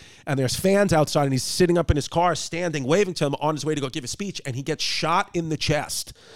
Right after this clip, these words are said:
by a guy, I think his name was John Skank, Legion of Skanks. He gets <laughs> shot in the chest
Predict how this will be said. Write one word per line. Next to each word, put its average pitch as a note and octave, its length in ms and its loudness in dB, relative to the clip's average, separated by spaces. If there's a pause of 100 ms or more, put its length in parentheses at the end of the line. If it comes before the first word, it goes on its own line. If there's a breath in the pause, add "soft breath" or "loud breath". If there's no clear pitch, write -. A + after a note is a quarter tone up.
(220 loud breath)
by D3 140 2
a C#3+ 100 2
guy, F3 640 4 (920 soft breath)
I D3+ 60 0
think - 120 -2
his E3+ 100 2
name F#3 120 4
was C3+ 120 2
John D3+ 420 2
Skank, E3+ 800 -2
Legion D3+ 360 4
of C#3 60 2
Skanks. F3+ 480 0 (520 loud breath)
He - 100 6
gets F#3 220 2
<laughs> - 60 0
shot F#3+ 300 2
in A3+ 80 -6
the G3 60 4
chest - 600 0